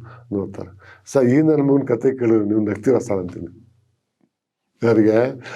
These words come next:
ಅವಾಗ ನಮ್ ರಂಗನಾಥ್ ಹೇಳ್ತಾನೆ, "ಮಮ್ಮ, ಮಮ್ಮ, ಸ್ವಲ್ಪ ಅಸ್ಗರ್ ಕತೆ ಹೇಳಿ ನೀವು ನಮ್ಮ ಮಗನಿಗೆ.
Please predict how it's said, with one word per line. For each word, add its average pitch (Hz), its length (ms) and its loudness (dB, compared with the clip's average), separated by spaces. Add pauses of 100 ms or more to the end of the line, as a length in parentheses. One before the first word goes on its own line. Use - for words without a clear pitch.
(160)
ಅವಾಗ 131 140 4
ನಮ್ 123 160 2
ರಂಗನಾಥ್ 139 300 2
ಹೇಳ್ತಾನೆ, 113 300 0 (340)
"ಮಮ್ಮ, 151 220 4
ಮಮ್ಮ, 139 320 4 (240)
ಸ್ವಲ್ಪ 127 200 2
ಅಸ್ಗರ್ 151 280 2
ಕತೆ 143 240 0
ಹೇಳಿ 127 240 2
ನೀವು 90 320 -12 (500)
ನಮ್ಮ 117 180 0
ಮಗನಿಗೆ. 110 400 0